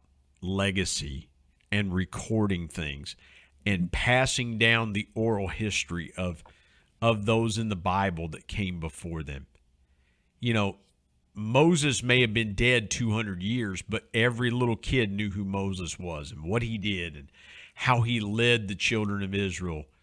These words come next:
to the prom-, he didn't get them into the promised land, but he got them to it. And they were intentional about passing these legacies on and making sure that their children knew history and things like that. And I,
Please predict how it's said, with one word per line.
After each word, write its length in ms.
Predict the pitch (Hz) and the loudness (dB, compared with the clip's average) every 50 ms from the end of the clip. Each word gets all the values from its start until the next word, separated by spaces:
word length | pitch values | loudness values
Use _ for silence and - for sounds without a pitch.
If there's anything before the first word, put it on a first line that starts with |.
| _ _ _ _ _ _ | _ _ _ _ _ _
to 200 | - - 143 135 | 0 2 2 2
the 80 | 113 98 | 2 2
prom-, 280 | - 127 110 104 95 | 2 2 2 2 2
he 100 | - 113 | -2 -2
didn't 260 | 113 123 127 123 123 | 0 2 0 0 4
get 120 | 113 135 139 | 4 6 6
them 140 | 135 135 151 | 6 6 4
into 220 | 185 220 220 170 | 4 4 2 0
the 80 | 127 101 | -2 -2
promised 480 | - 117 113 98 80 92 92 - - | 0 0 0 0 -2 -4 -8 -8 -6
land, 300 | 87 78 78 82 98 113 - _ _ _ _ _ _ _ _ _ | -6 -6 -4 -4 -4 -6 -6 _ _ _ _ _ _ _ _ _
but 120 | - 110 127 | -4 -2 0
he 60 | 120 | 4
got 200 | 139 131 123 120 | 6 6 6 6
them 160 | 110 95 98 | 4 0 -4
to 280 | - - 131 123 95 76 | -2 0 2 2 2 0
it. 100 | - - _ _ _ _ _ _ _ _ _ _ _ _ _ _ _ _ _ _ _ _ _ _ _ _ _ _ _ _ _ _ | -4 -10 _ _ _ _ _ _ _ _ _ _ _ _ _ _ _ _ _ _ _ _ _ _ _ _ _ _ _ _ _ _
And 220 | 139 139 135 139 | 2 2 4 6
they 80 | 147 151 | 6 4
were 180 | 147 139 147 143 | 6 4 2 0
intentional 640 | 135 131 - - 165 185 196 - - 175 160 139 | 0 0 2 2 2 2 2 0 0 0 0 0
about 300 | 123 113 113 101 - - | 4 4 4 4 2 0
passing 600 | - - 117 117 120 113 - - 123 113 110 101 | -2 -2 0 0 0 0 -2 -4 -6 -6 -4 -2
these 240 | 98 107 101 98 87 95 | -2 0 0 0 -2 -2
legacies 600 | 95 101 104 104 104 95 - - 98 85 76 92 | 0 0 0 0 0 -2 -2 -2 -4 -4 -4 -4
on 220 | 98 104 101 90 | -4 -2 -4 -4
and 100 | 85 82 | -4 -4
making 280 | 85 92 90 - 95 82 | -4 -4 -4 -6 -6 -4
sure 240 | - - 95 90 | -4 -4 -2 -2
that 180 | 85 80 80 - | -4 -4 -6 -6
their 160 | - 85 80 | -6 -6 -6
children 640 | - - - 110 101 92 85 82 80 78 76 82 90 | -2 -2 -2 0 0 -2 -4 -6 -8 -8 -8 -6 -4
knew 400 | 101 98 92 80 76 73 71 - _ _ _ _ _ _ _ _ _ _ _ _ _ _ | -2 -2 -2 -4 -6 -8 -10 -12 _ _ _ _ _ _ _ _ _ _ _ _ _ _
history 600 | - - - 135 127 - - - 82 82 80 78 | -8 -2 0 2 2 2 0 -2 -4 -4 -4 -4
and 140 | 78 76 - | -6 -6 -6
things 260 | 92 87 87 80 - | -6 -6 -6 -8 -8
like 240 | 80 76 76 - _ | -6 -8 -8 -6 _
that. 300 | 101 98 87 80 - - _ _ _ _ _ _ _ _ _ _ _ _ _ _ _ _ _ _ _ _ _ _ _ | -2 -2 -2 -2 -4 -8 _ _ _ _ _ _ _ _ _ _ _ _ _ _ _ _ _ _ _ _ _ _ _
And 180 | - 123 120 117 | 2 2 4 4
I, 160 | 113 117 120 | 4 2 0